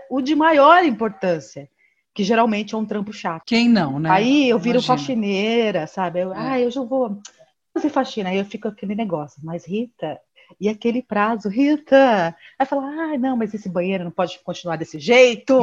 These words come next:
Speaker 1: <laughs> Meu, é um inferno, sério. Fico o dia inteiro conversando aqui, com o Capetinho e com o Anjinho, um do lado do outro aqui. Enfim, eu vivo com a corda no pescoço e eu sinto um prazer meio sádico nisso, não sei explicar. E o mais interessante disso tudo foi prestar atenção nos meus hábitos alimentares, né?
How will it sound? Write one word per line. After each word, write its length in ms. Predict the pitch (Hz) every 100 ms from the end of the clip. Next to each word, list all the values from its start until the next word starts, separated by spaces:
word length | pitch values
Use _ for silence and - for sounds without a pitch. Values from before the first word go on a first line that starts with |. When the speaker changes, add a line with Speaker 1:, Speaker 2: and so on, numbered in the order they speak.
| 196 151
Speaker 1:
<laughs> 920 | 277 277 359 262 285 262 - - - 679 719 - - 622 622 - 320 302 302 -
Meu, 220 | 190 196 185
é 100 | 175
um 80 |
inferno, 500 | 196 202 196 170 156
sério. 360 | 156 160 151 156
Fico 140 | - 170
o 40 |
dia 100 | 202
inteiro 280 | 240 202 208
conversando 480 | 202 180 - 165 165
aqui, 320 | 165 165 156
com 100 | -
o 40 |
Capetinho 680 | 185 180 185 - - 220 269
e 40 |
com 100 | 262
o 40 | 254
Anjinho, 460 | 226 175 165 160
um 80 | 175
do 100 | 170
lado 260 | 180 165 156
do 120 | 170
outro 280 | 156 156 156
aqui. 280 | - 143 -
Enfim, 300 | 240 339 226
eu 60 | 196
vivo 160 | 220 233
com 80 |
a 60 | 240
corda 260 | - 185 180
no 80 |
pescoço 680 | 190 247 - - 214 240 -
e 20 | 254
eu 160 | 247
sinto 320 | 247 240 233
um 140 | 233 226
prazer 340 | 220 208 202
meio 180 | 202 208
sádico 460 | 214 170 156 - 165
nisso, 280 | 147 139 156
não 140 | 156
sei 160 | - 151
explicar. 420 | _ 165 - - _ _ -
E 220 | 220 269
o 60 | 262
mais 180 | 269 302
interessante 560 | 349 294 277 269 269
disso 260 | 208 285 294
tudo 520 | - 247 311 302 233
foi 160 | 214 240
prestar 260 | 247 233 254
atenção 440 | 254 247 247 240
nos 180 | 262 226
meus 340 | 240 269 226
hábitos 460 | 226 240 254 - 240
alimentares, 920 | 240 262 277 285 226 220 196 180 151
né? 260 | 165 185